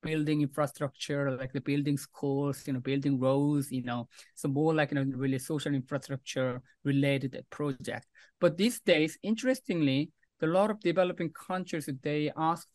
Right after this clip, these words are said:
for some kind of startup related policy and startup related, you know, uh, the innovation boosting, you know, system, something like that. So, uh, there have been a lot of, lot of requests for last few years from developing country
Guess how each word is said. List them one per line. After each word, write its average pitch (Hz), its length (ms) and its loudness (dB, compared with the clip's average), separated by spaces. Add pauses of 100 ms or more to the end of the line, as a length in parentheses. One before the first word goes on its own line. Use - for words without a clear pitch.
for 147 240 0
some 143 240 -4
kind 143 240 -2
of 131 80 -6
startup 165 480 2
related 135 500 -2 (100)
policy 135 760 0 (340)
and 123 140 -2
startup 147 440 2
related, 127 540 0
you 120 80 -6
know, 117 240 -2
uh, 113 300 -4
the - 80 -10
innovation 139 500 -2
boosting, 135 500 -2
you 123 80 -2
know, 120 80 -6
system, 127 480 -4
something 120 280 -6
like 110 200 -6
that. - 160 -10 (400)
So, 180 560 10 (420)
uh, 151 340 4
there 151 320 6
have 233 300 4
been 220 140 4
a 190 60 2
lot 156 200 8
of, 160 140 4
lot 147 240 4
of 151 120 0 (360)
requests 170 680 0 (220)
for 151 240 0
last 143 420 4
few 170 380 -4
years 147 480 2
from 147 160 0
developing 151 500 0
country 180 580 -4